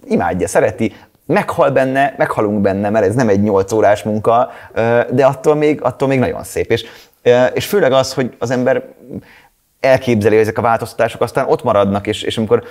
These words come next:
ö, egy dologra nagyon jó egyébként Google Maps, hogy minden visszanézhető, ugye milyen volt, milyen lett. Ö, és, és nagyon-nagyon, ö, tényleg megindító néha azt látni, hogy ezt azért elértük. Ez egy, ez egy, ez tényleg egy eredmény. De még egy dolog a, a politikus polgármesterhez, azért Baranyi Krisztina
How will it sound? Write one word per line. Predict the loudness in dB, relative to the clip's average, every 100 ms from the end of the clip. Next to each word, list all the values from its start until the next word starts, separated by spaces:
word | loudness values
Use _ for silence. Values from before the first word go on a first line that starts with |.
| -14 -2
ö, | 0
egy | 2 2
dologra | 2 0
nagyon | 0 0
jó | 0
egyébként | -2 -2
Google | -2 -2
Maps, | -4 -6 -10 -20 _ _ _ -2
hogy | 2
minden | 4 4 0 -4
visszanézhető, | -4 -2 -2 -4 -6 -2
ugye | 2
milyen | 2 2 2
volt, | 0 0
milyen | 0 0
lett. | -2 -4 -14 -20 -20 -20 -8
Ö, | 0 2 2
és, | 2 0 -4
és | -2
nagyon-nagyon, | 0 0 0 -2 -2 -4 -8 _ -6
ö, | -2 0 0 -2
tényleg | -2 0 0
megindító | -2 -4 -2 -2
néha | -2 0 2
azt | 0 0
látni, | -4 -2 -2
hogy | -2 -4 -8 -20 -20 _ _ _ _ _ _ -8
ezt | -6
azért | 0 0
elértük. | 0 -2 -8 -12 -14 -8
Ez | -2
egy, | 0
ez | 2
egy, | 0
ez | 0 0
tényleg | 0 0
egy | -2
eredmény. | -2 -4 -6 -8 -12 -16 -20 -2
De | 0 2
még | 4 2
egy | 2
dolog | 2 4
a, | 2 2
a |
politikus | 0 0 0 -6 -4 -4 -4 -8 -10 -2
polgármesterhez, | 2 4 2 0 0 0 0 2
azért | 2
Baranyi | 2 0 -2
Krisztina | -4 -6 -4 -2 -2 -4 -14